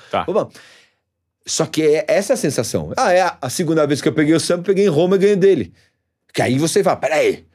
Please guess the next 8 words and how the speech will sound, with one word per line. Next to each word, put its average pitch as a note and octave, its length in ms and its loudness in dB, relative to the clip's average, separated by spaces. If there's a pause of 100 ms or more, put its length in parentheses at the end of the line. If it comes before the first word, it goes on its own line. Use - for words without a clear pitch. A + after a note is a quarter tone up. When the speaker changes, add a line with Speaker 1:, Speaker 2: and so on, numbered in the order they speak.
(600)
Speaker 2:
o F2+ 80 -18
cara A2 200 -2
é C#3+ 40 0
bom, A3 360 0
mas A#3+ 160 0
tem B3+ 140 -6
dois C4+ 160 -2
braços. - 480 -6